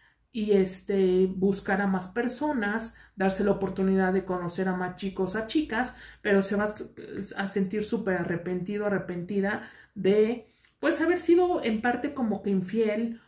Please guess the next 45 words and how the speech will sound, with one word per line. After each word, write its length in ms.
o 180
como, 680
o 220
como 680
entrar 320
en 120
su 160
juego 240
de 80
muy 160
manipulador, 720
manipuladora, 840
¿no? 240
Entonces, 380
prácticamente, 880
corazón, 380
te 80
va 100
a 40
reconocer 560
que 80
tú 160
eres 240
la 160
reina 580
de 460
su 240
reino 580
y 420
simple 440
y 40
sencillamente, 840
pues, 300
bueno, 280
te 100
va 60
a 40
estar 260
pensando 460
demasiado 580
y 20
va 120
a 80
querer 320
tener 420